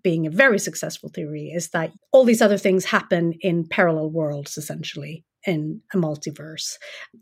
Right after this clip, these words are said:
So that seems to sit very nicely together with quantum mechanics, which is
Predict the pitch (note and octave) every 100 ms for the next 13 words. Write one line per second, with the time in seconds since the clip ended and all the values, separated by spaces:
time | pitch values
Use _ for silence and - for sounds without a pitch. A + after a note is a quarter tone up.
0 | _ - C#4+ C#4+ D#4+ A3 - F4 E4 -
1 | - A#3+ G#3+ A3 - B3+ - B3 C4+ A3+
2 | G#3 G#3+ A#3 A#3 - E3+ D3+ E3 - G3+
3 | G3 G#3 E3+ D#3 D#3 E3 - G3+ F3 F3
4 | E3 E3 A#3+ D3+ - - - G#3+ G#3+ D4
5 | -